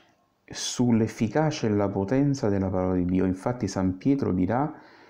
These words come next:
"Signore, sulla tua parola getterò le reti."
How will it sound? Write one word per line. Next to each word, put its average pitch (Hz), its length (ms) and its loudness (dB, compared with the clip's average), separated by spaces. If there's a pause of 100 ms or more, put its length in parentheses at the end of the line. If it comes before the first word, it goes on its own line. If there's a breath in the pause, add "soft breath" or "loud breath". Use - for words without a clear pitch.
(140 loud breath)
"Signore, 113 680 4
sulla 101 440 0
tua 147 280 0
parola 101 500 0
getterò 90 480 -4
le 90 160 0
reti." 90 340 -2